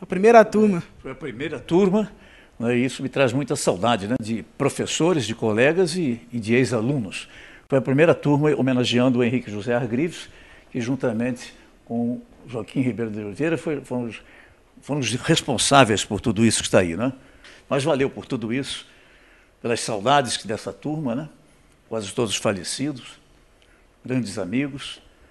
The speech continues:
Speaker 2: e são momentos realmente de saudade que vocês estão me proporcionando.
Speaker 1: Tem algum aluno aí que te marcou, assim?
Speaker 2: Como curiosidade, todos eles marcam muito, cada um no seu, poetisas. É, foi uma turma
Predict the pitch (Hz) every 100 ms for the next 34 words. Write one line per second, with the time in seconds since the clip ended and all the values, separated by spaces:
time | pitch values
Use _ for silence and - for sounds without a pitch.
0 | - _ - 127 156 160 131 113 - 165
1 | 127 127 - 139 113 117 113 139 98 110
2 | 113 - - 120 107 - 120 117 104 110
3 | 95 90 - - - - - 185 180 185
4 | 175 175 180 170 - 185 151 - 180 185
5 | 165 226 247 170 147 - - _ - -
6 | _ - 269 240 254 220 170 160 120 151
7 | 98 110 - 220 160 185 156 147 127 107
8 | 110 139 - - - 113 131 139 117 151
9 | 156 113 95 - 107 - 160 117 98 101
10 | 147 180 - - 214 196 151 131 - 170
11 | 165 147 98